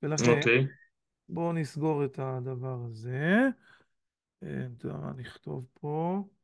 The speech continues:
Speaker 1: נעשה את זה יותר, נעשה את זה בצבע תכלת שיהיה. זה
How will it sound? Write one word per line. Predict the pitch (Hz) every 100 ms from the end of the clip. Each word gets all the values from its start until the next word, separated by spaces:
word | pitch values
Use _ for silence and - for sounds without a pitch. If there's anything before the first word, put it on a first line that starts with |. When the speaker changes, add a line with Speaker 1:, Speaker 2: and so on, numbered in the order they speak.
| _ _ _ _ _ _ _ _ _ _ _ _ _ _ _ _ _ -
Speaker 1:
נעשה | - -
את | 131
זה | 139
יותר, | - 196 208
נעשה | 170 -
את | 160
זה |
בצבע | 127 127 139 123
תכלת | - - 139 135
שיהיה. | - 160 170 185 - _ _ _ _ _ _ _ _ _ _ _ _ _ _ _ _ _ _ _ _ _ _ _
זה | - 123 143 139